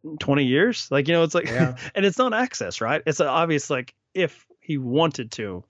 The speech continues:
Speaker 1: he could make a film, right?
Speaker 2: Sure.
Speaker 1: I don't know if he could make the film he wants to make,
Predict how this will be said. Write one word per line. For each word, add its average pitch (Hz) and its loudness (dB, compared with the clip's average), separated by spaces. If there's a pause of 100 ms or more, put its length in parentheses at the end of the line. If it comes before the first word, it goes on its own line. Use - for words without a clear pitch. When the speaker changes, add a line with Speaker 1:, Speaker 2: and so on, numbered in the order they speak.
(160)
Speaker 1:
he 151 0
could 117 -4
make 120 -2 (120)
a 123 0
film, 95 -4
right? 101 -4
Speaker 2:
Sure. - 0
Speaker 1:
I - 2
don't 104 0
know 113 -2
if 113 -6
he 131 -10
could 123 -4
make 123 0
the 113 -4
film 110 0
he 110 -4
wants 185 0
to 127 -6
make, 104 -6